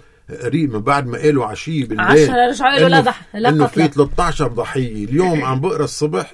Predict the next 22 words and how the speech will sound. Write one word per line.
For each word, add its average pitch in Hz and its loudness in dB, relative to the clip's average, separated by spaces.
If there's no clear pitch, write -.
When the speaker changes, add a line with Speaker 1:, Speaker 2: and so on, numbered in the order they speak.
Speaker 1:
إنه 151 -2
ما 175 -2
في 196 -4
إلا، 170 -2
آه، 143 2
إصابات. 170 2
نتمنى 196 2
الشف-، - -4
الشفاء 170 4
للإصابات، 123 -4
وإذا 202 2
في 175 -6
ضحايا 143 0
من 107 -8
عزة 113 -6
فيهم، 160 -4
و، 123 -4
آه، 117 -2
نتمنى 113 -4
لهم 120 0
الشفاء 123 -2
للمصابين. 101 -6